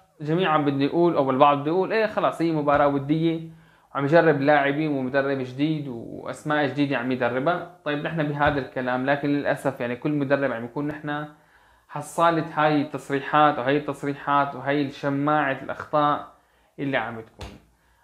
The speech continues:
على العموم حطوا لنا لايك، رأيكم بالتعليقات، رح يكون في عنا فيديو مباشر لرأيكم عن اللقاء اللي كان، وتابعوا قناة التانية اللي بدها تغطي أخبار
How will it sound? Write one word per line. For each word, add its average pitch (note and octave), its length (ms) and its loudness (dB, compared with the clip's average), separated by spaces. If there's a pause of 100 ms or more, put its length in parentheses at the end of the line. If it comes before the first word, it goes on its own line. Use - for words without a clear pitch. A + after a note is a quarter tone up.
على G#3 140 4
العموم E3+ 400 2
حطوا D#3+ 300 -4
لنا D3 80 2
لايك، C#3+ 340 2 (340)
رأيكم D3 380 2
بالتعليقات، C3+ 800 0
رح - 120 -14
يكون C#3+ 220 -4
في C3 120 -4
عنا C3 180 -4
فيديو C3 320 -4
مباشر B2+ 760 -2 (260)
لرأيكم C3+ 640 -2
عن A#2+ 120 -10
اللقاء B2+ 480 -6
اللي C#3 180 -4
كان، C#3 420 -4 (840)
وتابعوا D3 320 0
قناة C3+ 360 -2
التانية C3 360 -2
اللي A#2+ 120 -2
بدها A#2 120 -6
تغطي - 380 -6
أخبار A#2 480 -4